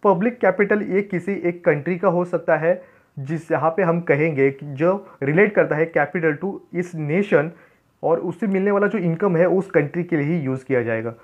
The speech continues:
तो इसे हम पब्लिक कैपिटल माना, मान सकते हैं। जिस तरह से एग्जांपल लेंगे तो रेलवे है, डैम है, रोड है, वॉर कंडीशन की इक्विपमेंट है,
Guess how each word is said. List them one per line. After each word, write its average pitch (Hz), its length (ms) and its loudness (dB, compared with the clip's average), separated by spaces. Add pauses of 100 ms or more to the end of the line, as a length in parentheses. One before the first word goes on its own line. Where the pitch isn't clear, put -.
तो 165 80 0
इसे 160 220 2
हम 175 280 0
पब्लिक 147 360 0
कैपिटल 135 440 -2
माना, 123 380 -2 (180)
मान 131 240 2
सकते 123 240 -4
हैं। 117 160 -6
जिस 127 200 -10
तरह 143 140 0
से 147 120 0
एग्जांपल 139 460 2
लेंगे 143 420 0 (340)
तो 147 260 0
रेलवे 135 400 4
है, 135 200 0 (160)
डैम 139 360 2
है, 139 180 0 (300)
रोड 151 320 2
है, 143 280 -2 (360)
वॉर 143 640 4
कंडीशन 151 400 0
की 175 120 -4
इक्विपमेंट 175 580 -2
है, 139 180 0